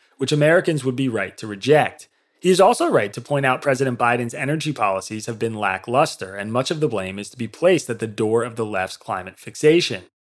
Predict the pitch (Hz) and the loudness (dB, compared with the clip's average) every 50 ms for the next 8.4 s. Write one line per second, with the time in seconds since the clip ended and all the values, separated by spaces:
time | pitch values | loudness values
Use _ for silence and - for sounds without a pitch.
0 | _ _ - 151 151 196 208 202 190 - - - - 156 151 160 143 123 113 107 | _ _ 4 6 8 8 8 6 4 2 -2 -4 0 2 4 4 4 4 2 2
1 | 110 - - 170 127 127 113 - 127 117 107 - 120 131 147 147 123 92 - - | 0 -2 -4 -4 -4 -2 -2 -2 0 -2 -2 -2 0 0 2 2 2 0 -4 -8
2 | - - _ _ _ - - - 160 156 165 196 214 220 214 - 240 - - 151 | -14 -16 _ _ _ -6 0 4 6 6 6 4 2 0 -2 -2 -4 -4 -2 0
3 | 131 117 113 113 110 117 117 - - - 139 135 135 151 160 156 143 131 131 131 | 0 0 0 -2 -4 -6 -6 -6 -2 0 2 2 2 2 2 2 0 2 2 2
4 | 143 165 160 151 117 101 110 120 - 113 113 117 123 139 139 135 120 107 110 107 | 2 2 2 0 -4 -4 -6 -6 -6 -4 -2 -2 0 -2 -2 -2 -2 -2 -2 -4
5 | 107 107 - - 113 - - - 135 147 160 160 151 135 120 120 113 110 110 110 | -4 -4 -6 -6 -6 -6 -4 -2 0 0 2 2 0 -2 -2 -4 -6 -6 -4 -4
6 | 107 107 104 104 - 101 95 - - 160 165 170 160 - - - 113 101 - - | -4 -4 -4 -6 -8 -10 -8 -2 2 4 4 4 4 0 -4 -6 -6 -6 -6 -8
7 | - - 120 120 127 123 123 117 107 101 95 110 110 120 135 143 131 127 123 - | -6 -2 0 0 2 0 0 -2 -4 -4 -2 0 2 4 4 2 2 0 -2 -2
8 | 131 120 113 120 120 127 123 | -2 -2 -2 -2 -2 -2 -4